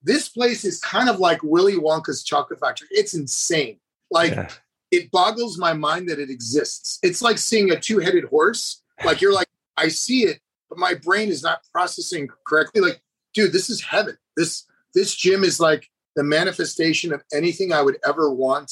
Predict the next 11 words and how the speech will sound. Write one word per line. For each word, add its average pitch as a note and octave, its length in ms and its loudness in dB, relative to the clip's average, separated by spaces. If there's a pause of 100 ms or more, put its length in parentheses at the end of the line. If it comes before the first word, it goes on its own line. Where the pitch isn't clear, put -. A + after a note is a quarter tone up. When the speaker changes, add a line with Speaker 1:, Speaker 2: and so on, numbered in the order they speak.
(160)
Speaker 1:
in B2+ 120 -8
a A2+ 40 -10
fitness E3 440 -2
facility. C3 680 2 (380)
That's, - 440 -4
it's - 140 -8
like E3+ 160 0
a - 20 2
dream D#3+ 220 -2
come D3+ 160 -4
true. C3 280 0